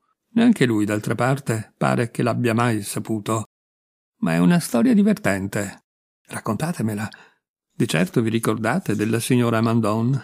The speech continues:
quella bella bruna magra, piccolina, fine e distinta.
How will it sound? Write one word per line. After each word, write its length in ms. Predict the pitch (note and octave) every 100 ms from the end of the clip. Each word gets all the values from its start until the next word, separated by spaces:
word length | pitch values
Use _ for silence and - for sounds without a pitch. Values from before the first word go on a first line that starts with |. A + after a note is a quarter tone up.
| -
quella 320 | - B2+ B2
bella 360 | A#2+ B2 A#2+ A#2+
bruna 360 | A#2 B2+ B2+ A#2+
magra, 680 | A2 A2 A#2 A#2 A#2+ B2
piccolina, 800 | - C3+ - A#2+ A#2 B2+ A#2+ A2+ -
fine 360 | - D#3 C#3 C3
e 40 |
distinta. 720 | B2 A#2+ - B2+ B2 A#2 A#2